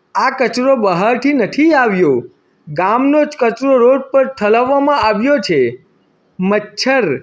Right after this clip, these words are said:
ગંદકી, દુર્ગંધ અને આવતીકાલે બીમારીઓ. સ્વચ્છતા અભિયાન ફક્ત બેનર માટે છે કે લોકો માટે? સવાલ સીધો છે. બીમારી ફેલાય પછી જ તંત્ર જાગશે.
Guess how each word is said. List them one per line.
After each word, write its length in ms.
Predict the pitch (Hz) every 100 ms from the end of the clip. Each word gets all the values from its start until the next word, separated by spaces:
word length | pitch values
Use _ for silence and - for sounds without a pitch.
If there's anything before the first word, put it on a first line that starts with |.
| _ _ _ -
ગંદકી, 960 | 165 202 226 240 240 285 269 170 139 - _ _ -
દુર્ગંધ 680 | 202 220 190 294 277 170 131 - _ _ -
અને 260 | 220 269
આવતીકાલે 920 | 208 147 147 147 311 320 294 233 214 202
બીમારીઓ. 840 | 180 185 269 302 247 170 123 117 _ _ _ _ _ _ -
સ્વચ્છતા 480 | 247 247 269 294
અભિયાન 580 | 269 226 170 226 277 285
ફક્ત 340 | 220 262 262 254
બેનર 420 | 208 202 226 302
માટે 340 | 285 277 285
છે 200 | 254 269
કે 140 | 269 269
લોકો 380 | 196 175 294
માટે? 540 | 320 262 185 151 120 117 _ _ _ _ _
સવાલ 500 | - 190 240 285 294
સીધો 380 | 262 214 196 302
છે. 380 | - 190 131 120 - _ _ _ _
બીમારી 480 | 170 208 220 262 294
ફેલાય 440 | 294 202 226 285 294
પછી 420 | 294 226 285 311
જ 40 | - -
તંત્ર 380 | 277 262 269 262
જાગશે. 640 | 233 220 - 180 131 107